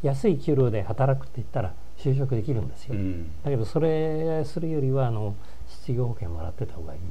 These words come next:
Speaker 1: わと。
Speaker 2: うん。
Speaker 1: あとはフリーターで働くと。そういうふうになっている。
Speaker 2: うん。
Speaker 1: と、そういう問題が、あの、今、ヨーロッパ全体で起きてる。
Speaker 2: うん。例えば、ドイツの今、失業率はやっぱりかなりいいんですか？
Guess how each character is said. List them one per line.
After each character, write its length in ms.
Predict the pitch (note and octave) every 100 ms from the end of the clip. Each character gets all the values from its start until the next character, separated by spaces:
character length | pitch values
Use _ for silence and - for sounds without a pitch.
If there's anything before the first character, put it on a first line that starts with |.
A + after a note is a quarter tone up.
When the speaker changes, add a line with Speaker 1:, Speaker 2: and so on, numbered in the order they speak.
| C#2+
Speaker 1:
わ 80 | A#2+
と。 60 |
Speaker 2:
う 20 |
ん。 340 | G#2 F#2+ E2+ D#2+ - -
Speaker 1:
あ 120 | A2
と 120 | G#2
は 160 | F2+ D2+
フ 140 | -
リ 80 | G#2+
ー 40 | G2+
タ 120 | F2+
ー 20 |
で 60 | D#2
働 340 | D#2+ D#2 D2+
く 80 | -
と。 80 | - - - -
そ 240 | - E3 D#3+
う 60 |
い 120 | D#3+
う 20 | D3+
ふ 160 | -
う 60 | C#3
に 200 | F2 D2
な 100 | D#2+
っ 20 | - - -
て 80 | -
い 40 | -
る。 60 |
Speaker 2:
う 20 | F2
ん。 180 | E2 - - - -
Speaker 1:
と、 220 | D#3 C#3+
そ 180 | - F#3+
う 60 |
い 20 |
う 60 | G3+
問 160 | G3 G3
題 160 | F#3+
が、 300 | F3+ F3 E3
あ 40 | D#3
の、 280 | D#3 D3+ D#3+
今、 260 | F3 C3 A#2 - - C3
ヨ 120 | F#3
ー 20 |
ロ 80 | G#3+
ッ 20 |
パ 120 | G#3
全 260 | D3 G3+ G3+ -
体 240 | G3 G3
で 140 | F#3+
起 80 | F3
き 80 | -
て 100 | -
る。 60 | - -
Speaker 2:
う 20 | G#2
ん。 340 | F#2+ F2+ E2+ - - D#3+ G#3
例 60 |
え 60 | C#4
ば、 140 | D#3
ド 200 | A#2+ G3+
イ 80 | G3
ツ 220 | C3+ -
の 400 | A#2+ G#2+ G2 G2+ A#2
今、 240 | A2 G#2
失 300 | - - C3
業 160 | B2+ G2
率 180 | F#2
は 60 | F2+
や 20 |
っ 40 | F2
ぱ 80 |
り 40 | F2
か 140 | G#2+
な 100 | A2+
り 180 | F2+ G2
い 20 | C#3
い 40 |
ん 100 | G#2
で 100 | D2
す 100 |
か？ 100 | -